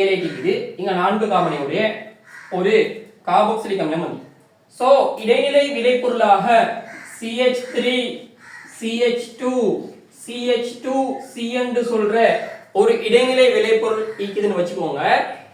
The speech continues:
இந்த இடைநிலை விளைபொருளுக்கு நாங்க டைரக்டா எச் த்ரீ ஓ பிளஸ் யூஸ் பண்ற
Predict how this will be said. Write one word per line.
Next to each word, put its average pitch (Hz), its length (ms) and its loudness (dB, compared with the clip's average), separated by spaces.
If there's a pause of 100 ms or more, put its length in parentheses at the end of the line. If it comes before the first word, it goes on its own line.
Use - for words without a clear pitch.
(200)
இந்த 269 160 -6 (220)
இடைநிலை 277 440 2 (120)
விளைபொருளுக்கு 240 880 -2 (420)
நாங்க 208 260 -2 (720)
டைரக்டா 262 500 0 (340)
எச் - 220 -6
த்ரீ 262 140 -8 (140)
ஓ - 20 4 (140)
பிளஸ் 254 240 -2 (120)
யூஸ் 226 160 -2 (120)
பண்ற 226 260 0